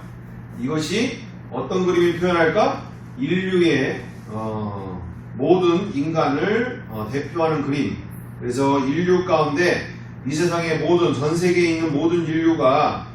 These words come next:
이처럼 내가 주인 되어 살고 있는 인생 가운데 서로, 어, 토라져가지고 서로, 어, 사랑하지 못하고 미워하면서, 어, 이처럼 끊임없이,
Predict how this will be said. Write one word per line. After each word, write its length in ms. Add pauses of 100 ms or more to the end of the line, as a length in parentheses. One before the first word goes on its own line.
(140)
이처럼 580 (360)
내가 340
주인 340
되어 180
살고 340
있는 280
인생 320
가운데 380
서로, 560 (460)
어, 420
토라져가지고 1120
서로, 680 (340)
어, 420
사랑하지 480
못하고 400
미워하면서, 960 (440)
어, 260
이처럼 540 (400)
끊임없이, 880